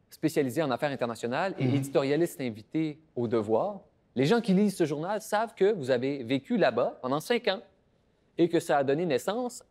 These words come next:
Speaker 1: à un livre, L'Inde dans tous ses états, qui mélange des chroniques plutôt personnelles, des sujets politiques.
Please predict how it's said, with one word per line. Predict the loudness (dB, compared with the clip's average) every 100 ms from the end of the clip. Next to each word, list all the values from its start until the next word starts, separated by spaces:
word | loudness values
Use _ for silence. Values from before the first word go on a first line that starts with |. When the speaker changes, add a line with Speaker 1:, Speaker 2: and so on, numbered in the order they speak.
| -4
Speaker 1:
à | 0
un | 2
livre, | 2 0 -6 _ _ -6
L'Inde | 0 2 2 2 0 -2
dans | -4 -4
tous | -8 -4
ses | -2 -2
états, | -2 -4 -6 _ _ _ _ _ _
qui | 0 2 2 -2 _ _ _
mélange | 0 2 2 0 -2 -4
des | -4
chroniques | 0 0 0 -4
plutôt | -10 -2 0
personnelles, | 0 0 0 2 0 0 -4 -12 _ _ _
des | -6
sujets | -6 -4 -2 0
politiques. | 0 -2 -4 -8